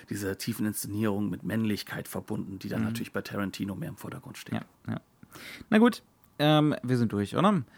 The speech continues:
Speaker 1: Denk ich auch.
Speaker 2: Wir haben die Criterion gesehen, die ist auch in U K erschienen. Äh, ja, <laughs> was, was soll man sagen? Es ist eine Criterion-Disc,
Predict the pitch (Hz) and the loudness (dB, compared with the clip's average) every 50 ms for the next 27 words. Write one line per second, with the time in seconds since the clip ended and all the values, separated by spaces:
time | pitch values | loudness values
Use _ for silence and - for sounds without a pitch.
0 | - - 123 123 117 104 90 82 - - - 104 117 113 110 117 110 107 - - | -2 0 2 2 2 0 -4 -6 -6 -8 -4 0 0 2 2 2 0 0 -2 -2
1 | 98 101 - 180 202 202 185 180 180 170 147 156 127 151 156 151 151 147 123 120 | -2 2 4 4 4 6 6 4 4 4 4 2 2 2 2 2 2 2 0 0
2 | 107 104 - 90 92 98 101 101 101 101 - - 170 208 226 208 175 156 - - | -2 -2 -4 -6 -6 -6 -6 -6 -6 -4 -2 2 2 2 2 2 0 -4 -4 -2
3 | - 170 175 175 170 175 175 175 170 165 160 - - - - 117 117 113 113 110 | -2 0 2 2 2 2 2 2 0 -2 -4 -6 -6 -2 0 0 2 2 0 0
4 | 110 110 107 107 104 98 98 _ _ _ _ _ _ _ _ _ - - 233 _ | 0 0 0 -2 -2 -4 -8 _ _ _ _ _ _ _ _ _ -20 -20 -20 _
5 | - 180 180 - - - - - 135 123 - 104 131 143 110 107 107 107 - - | -20 -20 -18 -18 -18 -16 -16 -16 -16 -16 -16 -16 -16 -14 -10 -8 -8 -8 -8 -10
6 | _ _ - - - - - - - - - - - - 120 123 - - 139 - | _ _ -12 -10 -10 -10 -10 -12 -14 -18 -20 -10 -4 -2 0 0 0 2 2 4
7 | 117 139 135 135 131 110 101 87 - 117 120 120 113 113 113 - 135 131 - - | 6 6 6 6 6 4 2 0 0 2 4 4 4 4 2 2 2 0 2 2
8 | - 180 - - - - 170 - 143 - 190 - 147 135 135 - - - - - | 0 0 0 2 4 6 8 8 8 8 10 8 8 6 6 6 4 4 4 0
9 | - - - - | -6 -6 -6 -10